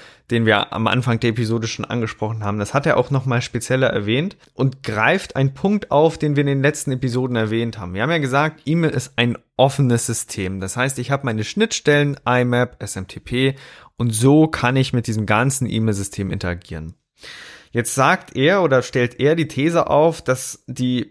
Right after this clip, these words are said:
großen E-Mail-Provider aber alles unternehmen, um diese offenen Standards zu untergraben. Also wirklich, um das System proprietär zu machen.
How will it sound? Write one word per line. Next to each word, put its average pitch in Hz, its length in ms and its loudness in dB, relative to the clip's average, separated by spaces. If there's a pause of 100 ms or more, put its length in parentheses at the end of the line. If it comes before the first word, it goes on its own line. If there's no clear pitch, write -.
großen 151 500 0
E-Mail-Provider 139 1000 0
aber 120 320 0
alles 160 380 2
unternehmen, 131 440 2
um 123 140 -4
diese 113 300 0
offenen 123 340 0
Standards 104 540 -4
zu - 120 -6
untergraben. 87 800 -10
Also 107 280 2
wirklich, 131 360 2
um 117 140 0
das 107 140 2
System 131 480 0
proprietär - 800 -2
zu - 120 -2
machen. 175 480 0